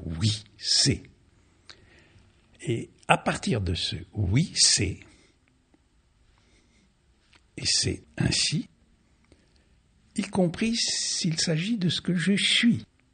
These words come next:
juste ici maintenant, le célèbre ici et maintenant, je suis ce que je suis. Si je suis gai, je suis gai. Si je suis triste, je suis triste. Sans conflit, sans division, sans refus, réunifié.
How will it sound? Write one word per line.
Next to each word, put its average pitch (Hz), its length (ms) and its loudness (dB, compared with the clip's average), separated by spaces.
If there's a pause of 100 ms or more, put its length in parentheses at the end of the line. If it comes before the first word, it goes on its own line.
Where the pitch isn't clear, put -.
(160)
juste 123 680 -2 (540)
ici 113 380 2
maintenant, 98 420 -4 (200)
le 98 100 -12
célèbre 98 560 -2
ici 107 320 -8
et - 60 -10
maintenant, 151 400 -6 (320)
je - 180 -8
suis - 340 -4
ce - 220 -8
que 135 200 -4
je 214 140 -4
suis. 240 400 -6 (140)
Si - 120 -8
je 101 80 -6
suis - 160 -4
gai, 196 160 -2
je 190 120 -6
suis 196 220 -6
gai. 247 160 0
Si - 180 -8
je 101 60 -6
suis - 160 -4
triste, 208 260 -6
je 160 80 -2
suis 156 240 -6
triste. - 420 -6 (720)
Sans - 300 4
conflit, 180 420 0 (500)
sans - 400 0
division, 165 560 0 (340)
sans - 480 2
refus, 165 500 0 (420)
réunifié. 139 960 6